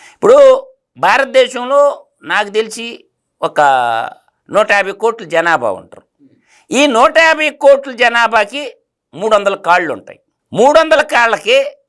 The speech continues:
ఆరు వందల కోట్లు చెప్పులు కావాలి. బూట్లు కొంటావా, స్లిప్పర్స్ కొంటావా, ఏ అన్నా కొనుక్కో నువ్వు. ఏడు బిజినెస్ ఉంది, మనుషులు లేని కాడ వ్యాపారం ఏముంటది? అది క్వాలిటీ పక్కన పెట్టండి. మొబైల్స్ ఉన్నాయి,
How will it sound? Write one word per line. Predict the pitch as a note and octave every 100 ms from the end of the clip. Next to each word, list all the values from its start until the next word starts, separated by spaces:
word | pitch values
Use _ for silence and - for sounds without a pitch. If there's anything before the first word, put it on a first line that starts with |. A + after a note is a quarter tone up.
| _ -
ఆరు | G#3 A3
వందల | A3 G3+
కోట్లు | G3 A3 B3+ C#4 A3+
చెప్పులు | F3 - A#2
కావాలి. | F2+ D#2+ D#2+ _ _ _ -
బూట్లు | E3 B3+ D4
కొంటావా, | C4 G#3+ F3+ D#3 F#3+
స్లిప్పర్స్ | G#3+ G3 A3 C#4 -
కొంటావా, | - - A3+ B3
ఏ | G3+
అన్నా | G#3 A3+ A3
కొనుక్కో | F3+ F3+ F3+ C#3
నువ్వు. | G2+ E2+ _ _ _ _ _ _ -
ఏడు | B3+ D4+
బిజినెస్ | A3 C#4 F4+ F4 D#4
ఉంది, | A3 A#2 - _ _ _ _ _ _ _ _
మనుషులు | F#3+ D4+ E4 E4+
లేని | E4+
కాడ | D#4+ D4+
వ్యాపారం | C#4+ D4+ D#4 D4
ఏముంటది? | C#4+ C#4 C4+ C#4 - - _ _
అది | - -
క్వాలిటీ | - E3 D4+ D#4+
పక్కన | F#4+ D#4+ D4+ C4
పెట్టండి. | A3 F3 C3 A#2
మొబైల్స్ | G#2+ G3 C#4+ E4+ C#4+ G3+
ఉన్నాయి, | B2+ G#2